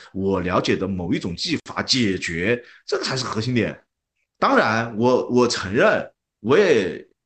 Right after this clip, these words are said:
坚信地承认，坚定地承认，高级的技术它是可以挣到钱的，但是你要遇到有这个诉求的客户啊。对啊，如果那这样子你就去北上广拼就好了呀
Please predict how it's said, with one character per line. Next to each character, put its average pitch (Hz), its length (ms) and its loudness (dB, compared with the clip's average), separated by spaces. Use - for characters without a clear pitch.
坚 214 260 2
信 220 180 0
地 143 100 -2
承 82 220 -6
认， 101 160 -4
坚 180 240 -2
定 220 140 -6
地 135 100 -4
承 73 200 -10
认， 82 280 -8
高 233 220 0
级 - 160 -8
的 101 80 -4
技 101 220 -6
术 78 360 -14
它 - 100 -8
是 - 160 -6
可 98 160 -4
以 113 100 0
挣 110 200 -6
到 92 100 -2
钱 - 280 -12
的， 69 220 -8
但 202 200 2
是 180 240 -2
你 107 160 -2
要 220 200 2
遇 220 140 0
到 220 140 2
有 113 180 2
这 135 100 -8
个 190 80 -4
诉 190 240 -4
求 127 140 -2
的 175 100 -4
客 220 160 -2
户 262 140 0
啊。 113 220 2
对 120 120 0
啊， 123 260 2
如 170 80 0
果 180 100 4
那 143 200 2
这 156 100 2
样 151 100 2
子 113 140 -4
你 92 80 -6
就 90 160 -6
去 123 140 -6
北 90 120 -8
上 101 160 -8
广 76 240 -12
拼 98 240 -8
就 101 100 -2
好 82 200 -10
了 57 80 -20
呀 - 60 -20